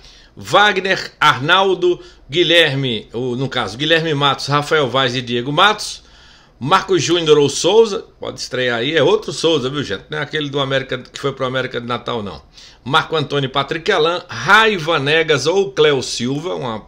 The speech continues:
uma possível estreia, Talicinho e Paulo Sérgio. O Paulo Sérgio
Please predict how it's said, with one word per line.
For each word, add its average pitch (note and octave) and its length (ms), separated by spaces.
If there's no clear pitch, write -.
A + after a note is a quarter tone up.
uma G#2+ 140
possível B2 360
estreia, F3 540
Talicinho F3+ 520
e F3+ 40
Paulo F3+ 320
Sérgio. D#3 560
O D#3+ 320
Paulo E3 380
Sérgio F3 760